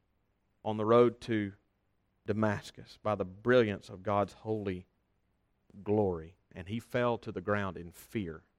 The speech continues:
Isaiah, the prophet, mourned himself and mourned his people when he saw the holy glory of God. God hasn't moved.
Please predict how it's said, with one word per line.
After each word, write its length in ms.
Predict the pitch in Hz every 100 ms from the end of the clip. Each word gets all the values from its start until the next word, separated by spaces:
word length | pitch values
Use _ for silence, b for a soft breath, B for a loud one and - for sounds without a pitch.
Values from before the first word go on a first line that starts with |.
| _ _ _ _ _ _ _ _ _ _ _ _ _ _ _ -
Isaiah, 600 | 160 185 151 202 220 123 98
the 100 | 107
prophet, 500 | - 226 170 - - -
mourned 680 | 101 117 175 285 294 180 117
himself 580 | 123 104 - 95 85 - _ _ _ _ _ _ _ _ _ _ _ _ -
and 140 | 95
mourned 420 | 110 175 226 240
his 220 | 202 226
people 400 | - 202 - 156 - _ _ _ _ _ _ -
when 140 | 107
he 120 | 123
saw 240 | 113 127 120
the 80 |
holy 480 | 107 123 120 123 120 _ _ _
glory 320 | - 107 104 98
of 140 | 92
God. 360 | 98 92 - - _ _ _ -
God 300 | 107 196 262
hasn't 320 | 220 202 165 143
moved. 480 | 156 104 87 _